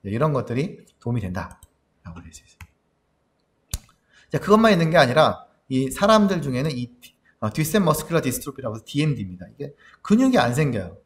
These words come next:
이게 아무리 운동을 해도, 아무리 뭐 콜라를 막 지방 있는 거 많이 먹어도 얘 근육이 안 생겨요.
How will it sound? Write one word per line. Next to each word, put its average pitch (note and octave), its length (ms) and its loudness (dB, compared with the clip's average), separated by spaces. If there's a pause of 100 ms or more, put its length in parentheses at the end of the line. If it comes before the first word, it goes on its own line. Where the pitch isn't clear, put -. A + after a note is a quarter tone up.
(560)
이게 F#3+ 120 -10
아무리 F#4+ 400 2
운동을 F3+ 420 2
해도, F3 280 0 (140)
아무리 G3+ 260 2
뭐 E3 440 -2 (320)
콜라를 A3 500 4
막 - 420 -6 (120)
지방 F3 340 2
있는 E3+ 140 0
거 E3 60 0
많이 F#3 200 2
먹어도 F3 280 4
얘 E3 100 4
근육이 E3+ 260 -4
안 G#2 120 -4
생겨요. G2 260 -14